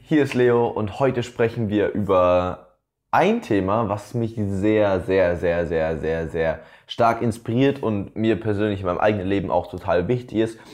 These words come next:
und sicherlich auch dafür verantwortlich ist, dass ich vergleichsweise sehr erfolgreich bin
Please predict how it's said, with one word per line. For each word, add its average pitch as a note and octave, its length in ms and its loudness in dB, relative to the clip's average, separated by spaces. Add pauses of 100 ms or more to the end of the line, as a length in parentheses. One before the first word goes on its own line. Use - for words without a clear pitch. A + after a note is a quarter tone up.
(140)
und C#3+ 120 2
sicherlich D#3 340 2
auch A#2+ 140 0
dafür A2 880 2
verantwortlich B2 640 0
ist, G#2+ 240 -2 (320)
dass A2 200 2
ich G#2+ 220 -2 (320)
vergleichsweise G#2+ 1200 2 (320)
sehr G2 220 2
erfolgreich G#2 560 0
bin G2+ 340 -2